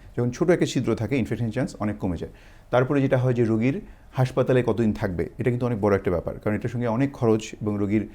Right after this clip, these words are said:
আহ, অ-, তার হয়তো কাজে ব্যাঘাত ঘটছে, সে অফিসে যেতে পারছে না, এক থেকে দুই দিনের মধ্যে আমরা রোগীকে ছেড়ে দিতে পারি, যেটা একটা অনেক বড় একটা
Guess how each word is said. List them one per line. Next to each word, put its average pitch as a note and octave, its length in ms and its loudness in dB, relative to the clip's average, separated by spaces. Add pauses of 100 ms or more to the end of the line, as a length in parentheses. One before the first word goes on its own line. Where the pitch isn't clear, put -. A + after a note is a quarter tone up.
(300)
আহ, G2+ 400 0
অ-, - 260 0
তার G#2 180 2
হয়তো G#2 180 -2
কাজে A2 380 4
ব্যাঘাত G2 400 -2
ঘটছে, G#2 260 -6
সে G#2 80 -2
অফিসে G#2+ 240 -2
যেতে G#2+ 160 4
পারছে G2 260 0
না, G2 100 -4 (520)
এক C#3+ 200 4
থেকে D#3+ 180 2
দুই C3 120 4
দিনের A#2+ 200 2
মধ্যে G#2+ 220 0
আমরা G#2 140 -2
রোগীকে F#2+ 220 -2
ছেড়ে F#2 200 -2
দিতে D#2+ 120 -6
পারি, - 180 -10 (380)
যেটা A#2+ 160 0
একটা D3+ 220 0 (280)
অনেক B2+ 260 0
বড় A2+ 180 6
একটা G#2 380 0